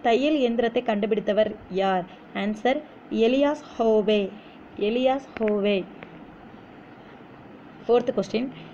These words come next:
நீராவி எந்திரத்தை பிரான்சில் அறிமுகம் செய்த குடும்பம் எது? ஆன்சர், டி வென்டல். Fifth கொஸ்டின், சிலேட்டரை அமெரிக்க தொழில் புரட்சியின் தந்தை என அழைத்தவர் யார்? ஆன்சர், ஆண்ட்ரூ ஜேக்சன்.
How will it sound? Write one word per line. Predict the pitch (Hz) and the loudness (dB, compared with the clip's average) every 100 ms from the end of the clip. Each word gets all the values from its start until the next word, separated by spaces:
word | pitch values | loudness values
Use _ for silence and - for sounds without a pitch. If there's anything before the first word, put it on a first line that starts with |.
| - - | -20 -8
நீராவி | 233 269 339 311 311 233 | 0 4 4 4 2 0
எந்திரத்தை | 220 214 220 247 | 0 0 2 -2
பிரான்சில் | - 214 240 285 | 2 0 0 0
அறிமுகம் | 262 202 220 240 | 2 2 -2 -2
செய்த | 233 202 214 | -2 0 0
குடும்பம் | 220 208 220 | 2 2 0
எது? | 208 170 185 175 - - - | 0 0 0 0 -6 -18 -8
ஆன்சர், | 196 208 - 262 311 - - - - 190 | -4 -2 0 -2 -4 -12 -20 -18 -8 0
டி | 262 294 | 2 4
வென்டல். | 226 196 190 196 185 175 - - - - - | 2 0 0 0 0 -4 -12 -20 -20 -20 -4
Fifth | 240 240 262 | -4 -2 -2
கொஸ்டின், | 226 - 226 262 - - - | -2 -4 -4 -4 -8 -10 -2
சிலேட்டரை | 269 294 285 277 | 2 2 4 2
அமெரிக்க | 247 208 269 262 | 2 2 0 0
தொழில் | 277 226 240 | 0 0 -2
புரட்சியின் | 240 208 220 233 | -4 -4 -2 -4
தந்தை | 240 208 214 | -2 0 0
என | 233 208 | 0 0
அழைத்தவர் | 196 196 202 202 208 196 | 0 -2 0 0 0 0
யார்? | 185 185 170 - - - - - - | 0 2 0 -4 -18 -20 -20 -18 -6
ஆன்சர், | 202 214 - 262 294 - - - | -4 -2 -2 -4 -4 -12 -20 -8
ஆண்ட்ரூ | 214 247 254 285 208 | -2 0 0 0 0
ஜேக்சன். | 202 196 - 208 202 | -2 -2 -2 0 0